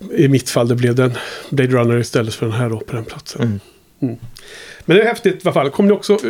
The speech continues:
Speaker 1: en annan sak, kom ihåg att det var väl en tidig film som hade sån här, eh, internetdriven marknadsföring innan. Kommer ni ihåg att det var så här, "What is the Matrix?"
Speaker 2: Mm.
Speaker 1: Det var en
Speaker 2: Ja, just det.
Speaker 1: tävling och så.
Speaker 2: Ja.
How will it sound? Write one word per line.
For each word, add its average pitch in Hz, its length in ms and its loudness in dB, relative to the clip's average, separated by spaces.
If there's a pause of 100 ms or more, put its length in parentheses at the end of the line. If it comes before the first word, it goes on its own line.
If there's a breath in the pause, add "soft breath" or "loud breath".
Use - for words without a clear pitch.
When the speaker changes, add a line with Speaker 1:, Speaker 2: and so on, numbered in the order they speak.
(160)
Speaker 1:
en 185 120 2
annan 175 200 4
sak, 196 160 0
kom 160 140 2
ihåg 151 140 4
att 143 100 2
det 156 60 -4
var 147 140 2
väl 175 120 2
en 160 400 2 (200)
tidig 160 380 0
film 139 240 4
som 139 120 0
hade 135 200 2
sån 135 140 0
här, 120 420 2
eh, 113 60 -2 (100)
internetdriven 139 1400 2
marknadsföring 156 720 0
innan. - 300 -8 (840 loud breath)
Kommer 160 200 2
ni 175 40 6
ihåg 185 120 4
att 147 80 2
det 160 60 -2
var 139 100 2
så 131 100 0
här, 123 60 2
"What 143 360 -2
is 143 220 -2
the 131 100 -2
Matrix?" 147 220 2 (100)
Speaker 2:
Mm. 165 220 4 (280)
Speaker 1:
Det 147 100 0
var 147 60 6
en 143 60 4
Speaker 2:
Ja, 127 60 0
just 139 60 2
det. 180 60 4
Speaker 1:
tävling 160 420 4
och 165 80 4
så. - 220 -4
Speaker 2:
Ja. 131 200 0